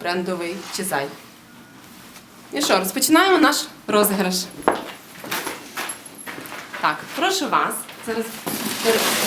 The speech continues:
пере-, Так,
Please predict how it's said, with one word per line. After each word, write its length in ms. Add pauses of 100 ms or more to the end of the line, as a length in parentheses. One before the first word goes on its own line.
(140)
пере-, 200 (4000)
Так, 100